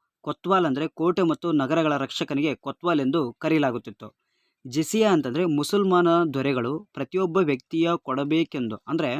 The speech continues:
ಪ್ರತಿಯೊಬ್ಬ ವ್ಯಕ್ತಿ ಕೊಡಬೇಕೆಂದು ಹಿಂದೂ ಜನರ ಮೇಲೆ ವಿಧಿಸುತ್ತಿದ್ದ ತಲೆಗಂದಾಯ. just ಏನಪ್ಪಾ ಅಂತಂದ್ರೆ ಜೆಸಿ ಅಂದ್ರೆ ಹಿಂದೂ ಜನರ ಮೇಲೆ ವಿಧಿಸುತ್ತಿದ್ದ ತಲೆ, ವಿಧಿಸುತ್ತಿದ್ದ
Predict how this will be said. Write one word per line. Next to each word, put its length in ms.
ಪ್ರತಿಯೊಬ್ಬ 400
ವ್ಯಕ್ತಿ 400
ಕೊಡಬೇಕೆಂದು 720
ಹಿಂದೂ 420
ಜನರ 300
ಮೇಲೆ 260
ವಿಧಿಸುತ್ತಿದ್ದ 600
ತಲೆಗಂದಾಯ. 640
just 360
ಏನಪ್ಪಾ 360
ಅಂತಂದ್ರೆ 280
ಜೆಸಿ 340
ಅಂದ್ರೆ 280
ಹಿಂದೂ 460
ಜನರ 320
ಮೇಲೆ 380
ವಿಧಿಸುತ್ತಿದ್ದ 600
ತಲೆ, 720
ವಿಧಿಸುತ್ತಿದ್ದ 680